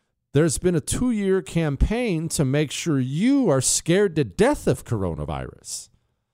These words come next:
And maybe that was effective. Maybe it was effective early for you. Maybe it's still effective now. And look, I've never been one to deny corona's existence. It's a nasty little lung bug. If you're old, pre-existing conditions, super fat,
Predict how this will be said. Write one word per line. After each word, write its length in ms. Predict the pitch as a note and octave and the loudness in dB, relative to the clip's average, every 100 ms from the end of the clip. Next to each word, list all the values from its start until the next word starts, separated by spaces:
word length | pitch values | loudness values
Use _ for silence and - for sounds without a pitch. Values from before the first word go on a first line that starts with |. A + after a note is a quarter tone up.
| _ _ - | _ _ 0
And 180 | D3+ | 4
maybe 180 | D#3 G#3+ | 4 6
that 140 | D#4 D#4+ | 4 4
was 160 | - | 0
effective. 560 | C#4+ C4 C4 D4+ - - - | 2 2 4 0 -2 -4 2
Maybe 200 | E3+ G#3+ | 4 4
it 80 | |
was 140 | A3+ - | 2 2
effective 460 | G3+ G#3 - E3+ | 4 2 4 4
early 280 | C3 D#3 G#3 | 4 4 2
for 120 | F#3+ | 0
you. 180 | A3+ C4+ | 0 2
Maybe 320 | B3 C#3+ E3+ | 2 2 2
it's 100 | F#3 | 0
still 220 | - A3 G#3+ | 0 2 2
effective 340 | A#3 A3 A#3+ | 2 0 0
now. 280 | C#4 D#4+ F#3+ | 2 0 0
And 160 | C#3+ | 0
look, 180 | G3+ A#3 | 0 0
I've 140 | D3 D#3+ | -2 2
never 200 | F3+ A#3 | 0 2
been 200 | B3 F3 | 2 2
one 160 | F3+ | 2
to 100 | D3+ | 2
deny 420 | C3+ B2+ C#3+ D#3+ | 2 4 4 4
corona's 520 | C#3 B2+ B2 D3+ A2+ A2 | 2 2 4 2 0 -2
existence. 520 | F2+ A3 - C#3 - | -2 -2 0 -4 -4
It's 140 | E3+ | -6
a 60 | B2 | -6
nasty 520 | G#2 C#3+ D3+ - C#3+ | 0 0 0 -2 -2
little 320 | B2 D3+ A#2+ | 0 2 2
lung 300 | A#2 D3 E3+ | 2 2 2
bug. 380 | B2+ D3+ G3+ F3 - _ _ _ | 2 4 2 -2 -16 _ _ _
If 160 | A#2+ A2+ | -6 0
you're 220 | C#3+ B2+ | 0 2
old, 540 | B2+ D3 D#3+ E3+ E3+ D3+ - - | 4 6 6 6 4 0 -10 -2
pre-existing 580 | D3+ D#3+ C#3 E3 - D#3+ | 2 2 2 0 0 -2
conditions, 680 | C3+ B2 E3 - E3+ D#3 - - | -2 0 0 0 -2 -2 -6 -14
super 340 | - - E3 B2+ | -4 0 2 0
fat, 480 | - E3 D#3+ E3+ | 2 4 4 2